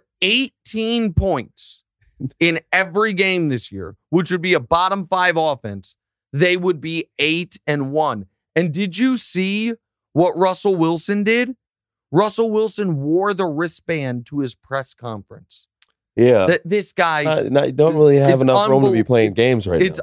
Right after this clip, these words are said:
Speaker 2: now. <laughs>
Speaker 1: unbelievable. Denver will be featured in one way or another in our picks this week. The Chargers plus seven against San Francisco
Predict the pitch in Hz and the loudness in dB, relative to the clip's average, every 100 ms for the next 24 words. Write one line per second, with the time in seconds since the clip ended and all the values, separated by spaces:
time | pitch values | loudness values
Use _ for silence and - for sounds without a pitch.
0 | - 202 226 226 208 151 135 170 175 180 | 0 0 2 2 4 4 4 0 -4 -4
1 | 160 _ _ - 190 214 202 214 196 196 | -6 _ _ -2 0 0 0 0 0 -2
2 | 196 170 190 190 156 185 185 127 151 160 | -4 -8 -6 -8 -2 0 0 0 0 0
3 | 180 180 170 165 156 151 143 131 131 180 | 0 0 0 0 -2 -2 -2 -2 -4 -6
4 | - 170 - 135 135 _ _ _ 165 151 | -4 -8 -6 -8 -10 _ _ _ -2 -2
5 | - 196 226 214 214 - 190 185 - 190 | 0 0 0 -4 -8 -4 -2 -2 -2 -4
6 | 185 175 170 - 175 165 165 143 170 160 | -4 -6 -6 -4 -4 -4 -6 -6 -6 -6
7 | - 147 131 | 0 0 0